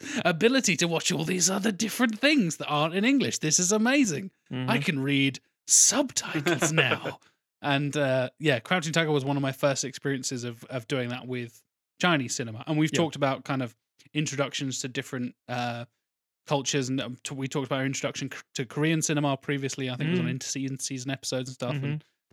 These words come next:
Speaker 1: my love of Old Boy and all that kind of stuff. And Crouching Tiger was definitely the, the wuxia introduction to Chinese cinema for me, and I've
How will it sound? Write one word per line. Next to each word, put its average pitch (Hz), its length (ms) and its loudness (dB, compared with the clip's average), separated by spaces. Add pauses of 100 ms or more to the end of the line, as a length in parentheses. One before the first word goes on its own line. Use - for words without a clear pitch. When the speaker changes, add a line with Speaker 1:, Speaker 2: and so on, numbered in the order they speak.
Speaker 1:
my 127 100 -2
love 123 200 -2
of 113 80 -8
Old 131 340 0
Boy 127 300 0
and 123 100 -2
all 120 80 -4
that 127 160 -10
kind 127 160 -6
of 120 60 -8
stuff. 123 260 -8 (380)
And 123 100 -4
Crouching 156 340 0
Tiger 135 280 0
was 127 120 -2
definitely 135 440 0
the, 120 340 -2 (160)
the 139 80 0
wuxia 131 760 0 (680)
introduction 143 760 2
to 120 520 -2
Chinese 127 440 0
cinema 117 320 -4
for - 120 -10
me, 120 460 -6
and 117 400 -6 (580)
I've 127 240 -8